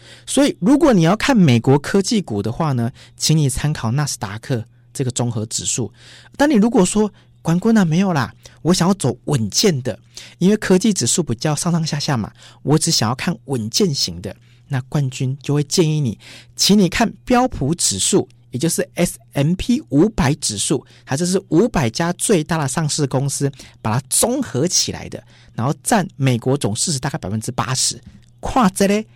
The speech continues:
诶，也就蛮准了。那我们讲了这么多的指数，那请问到底要买哪一张股票？诶，那当然很简单啊，我们就去找美国市场的股票中有哪一张股票是追踪这些指数的。其中呢，冠军我觉得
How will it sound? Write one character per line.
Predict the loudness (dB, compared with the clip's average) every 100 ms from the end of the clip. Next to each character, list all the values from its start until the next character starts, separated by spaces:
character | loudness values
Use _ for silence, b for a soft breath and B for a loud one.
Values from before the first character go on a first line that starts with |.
| -16
诶， | -16 -12
也 | -2
就 | 0
蛮 | 0 -2
准 | -2 -4 -2
了。 | -6 -10 -20 -10 0
那 | 4
我 |
们 | 4
讲 | 4 4
了 | 4
这 | 2
么 | 2
多 | 2 0
的 |
指 | 0 -2 -2
数， | -2 0
那 | 2
请 | 2 0 0
问 | 0
到 | 0 -2
底 | -2 0
要 | 0 0 _
买 | -2 0
哪 | -2 -4
一 | -4
张 | -2 -4
股 | -6
票？ | -4 -2 -4 -12 b _
诶， | 0
那 | 0
当 | 2 2
然 | 4
很 | 4
简 | 2 0
单 | 2
啊， | 0 -2 0
我 |
们 | 4 4
就 | 4
去 | 2 2
找 | 2 0 B B B
美 | 2 4 6 4
国 | 4 4 4
市 | 2 4 4
场 | 2 -2 0
的 | 0
股 | 0 0
票 | 2 2 2
中 | 2 0 B B B
有 | 4 4 4 b 0
哪 | 0 2 2
一 | 2
张 | 2 0
股 | 0 -4
票 | -2 0 0
是 | 0 -2 -4
追 | 0 2 2
踪 | 0 0 0
这 | 0
些 | 0 -2
指 | -4 -6
数 | -4 -4 -6
的。 | -8 -12 B B B B
其 | -4 0
中 | 2
呢， | 2 0
冠 | 0 0
军 | 0 -2
我 | -2
觉 | -4 -4
得 | -2